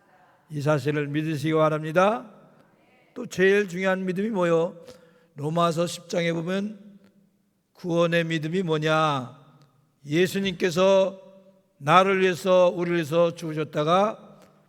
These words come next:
부활하신 것을 믿는 믿음이 바로 구원받게 하는 믿음이요, 믿음의 알맹이가 되는 것이고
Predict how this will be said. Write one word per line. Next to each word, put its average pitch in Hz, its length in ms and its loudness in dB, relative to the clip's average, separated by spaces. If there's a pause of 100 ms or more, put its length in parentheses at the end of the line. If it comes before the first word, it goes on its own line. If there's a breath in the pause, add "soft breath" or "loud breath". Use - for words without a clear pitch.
(120)
부활하신 175 500 2
것을 170 280 -6
믿는 160 400 -6
믿음이 170 500 -4 (580 soft breath)
바로 214 540 2
구원받게 175 500 0
하는 156 220 -2
믿음이요, 170 720 -2 (480 loud breath)
믿음의 160 480 -2
알맹이가 147 560 -2
되는 135 240 -4
것이고 196 720 0